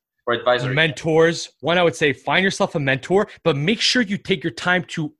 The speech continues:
Speaker 2: understand your me-, like, the thing is, if you, th-, uh, I believe that if you're a, somebody's a mentor, they should be willing to take the time to have conversations for weeks at a time, months at a time with somebody before they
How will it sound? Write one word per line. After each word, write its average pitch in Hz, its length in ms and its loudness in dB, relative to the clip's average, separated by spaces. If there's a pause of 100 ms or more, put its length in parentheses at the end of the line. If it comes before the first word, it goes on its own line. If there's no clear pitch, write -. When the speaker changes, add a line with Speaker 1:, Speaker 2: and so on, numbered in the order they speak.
Speaker 2:
understand 156 520 0
your 143 100 -2
me-, 143 120 -2 (280)
like, 165 220 0 (320)
the 151 60 0
thing 226 260 2
is, 208 180 2 (160)
if - 180 -6
you, 240 160 2
th-, - 260 -18 (200)
uh, 175 220 0
I 165 120 4
believe 190 420 2
that 165 120 4
if 139 160 -4
you're 196 120 4
a, 175 120 0
somebody's 175 320 -2
a 147 60 0
mentor, 214 600 -2 (240)
they 170 160 0
should 190 260 -2
be 165 100 -4
willing 160 280 0
to - 120 -16
take 175 180 -6
the 151 80 -6
time 165 320 -2
to 123 60 -12
have 139 180 -4
conversations 156 960 -2 (220)
for 151 240 2
weeks 147 300 -2
at 202 60 0
a 185 40 -4
time, 170 260 0
months 147 240 -2
at 175 40 -8
a - 40 -8
time 147 280 -2
with 127 100 -4
somebody 170 480 -2 (400)
before 226 640 4 (140)
they 160 80 0